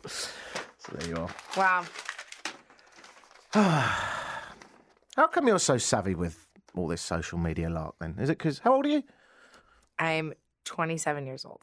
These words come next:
Speaker 1: Mm, is that what it is then?
Speaker 2: No, I don't think so.
Speaker 1: 'Cause I see you on the old Twitter quite a lot.
Speaker 2: <laughs> I just think there's some people who, I, it doesn't matter what your age. I think it's, I think it's for anyone who was willing to, you know,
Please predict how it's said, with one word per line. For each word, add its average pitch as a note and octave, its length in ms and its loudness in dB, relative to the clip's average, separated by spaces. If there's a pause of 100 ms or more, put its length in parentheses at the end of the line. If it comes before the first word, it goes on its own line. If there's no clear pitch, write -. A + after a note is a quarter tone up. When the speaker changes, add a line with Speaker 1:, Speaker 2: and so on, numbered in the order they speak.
Speaker 1:
Mm, D3+ 440 4
is C#3 60 0
that F3 120 4
what E3+ 100 4
it E3 100 4
is F#3+ 120 4
then? C#2 260 -2 (540)
Speaker 2:
No, A#3+ 460 -2
I - 80 0
don't B3+ 160 -2
think D#3 160 -6
so. E3 180 2
Speaker 1:
'Cause A#3 120 6
I D#4+ 120 6
see B2 260 0
you G2 120 2
on E2+ 100 2
the E2 120 -2
old E2+ 200 -6
Twitter - 280 -4
quite - 280 -8
a - 40 -8
lot. - 200 -8 (200)
Speaker 2:
<laughs> F3 280 -8
I A#3 160 2
just D4+ 220 -2
think C#4+ 280 2 (280)
there's C#4 180 4
some C4+ 280 2
people C#4 280 0
who, D#4 360 4
I, F#3 300 0
it A#3 60 -4
doesn't D#4+ 220 4
matter F4 160 2
what F#4 220 0
your E4+ 100 2
age. D3+ 320 0
I G3 80 4
think B3 240 0
it's, - 480 -2 (140)
I A#3 80 2
think B3+ 160 -2
it's C#4 100 -2
for - 140 2
anyone G#3 440 2
who G#3 140 2
was F#3 280 -2
willing G#3 420 2
to, G3+ 400 2
you G#3 120 0
know, F3+ 220 0